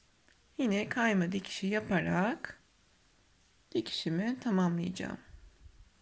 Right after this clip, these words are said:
Şu şekilde katladığımda üçgen form elde etmiş oldum. Böyle dikeceğim. Buradan devam edip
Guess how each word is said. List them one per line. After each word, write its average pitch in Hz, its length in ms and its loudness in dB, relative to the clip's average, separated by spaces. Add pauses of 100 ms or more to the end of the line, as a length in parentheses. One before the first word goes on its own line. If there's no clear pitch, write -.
(720)
Şu - 100 -10
şekilde 170 420 -4
katladığımda 175 1200 0 (600)
üçgen 214 440 2
form 165 460 -2
elde 170 340 2
etmiş 220 320 -4
oldum. 233 460 2 (880)
Böyle 226 320 4
dikeceğim. 233 640 0 (340)
Buradan 220 560 2 (380)
devam 208 360 2
edip 185 340 0